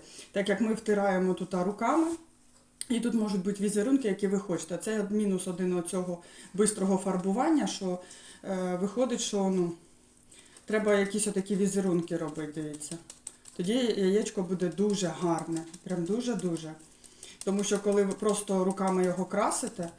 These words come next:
то виходять полоси такі. А коли ось так прихлопуючими, дивіться, яке гарне виходить, блискуче,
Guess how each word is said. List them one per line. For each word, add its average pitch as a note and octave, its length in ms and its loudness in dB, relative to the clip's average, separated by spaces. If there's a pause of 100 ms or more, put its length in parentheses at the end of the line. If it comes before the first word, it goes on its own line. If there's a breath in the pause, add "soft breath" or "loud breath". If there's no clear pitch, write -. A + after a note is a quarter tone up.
(240 loud breath)
то F#3+ 80 0
виходять B3 460 2
полоси F3+ 460 2
такі. D#3+ 440 -6
А F3 100 -2
коли G#3 260 2
ось F#3+ 220 0
так F3 360 -2 (420 loud breath)
прихлопуючими, G3 1040 0 (300)
дивіться, G3+ 260 4
яке E3+ 160 -2
гарне D#3+ 300 -2
виходить, D#3+ 440 -6
блискуче, E3+ 540 -8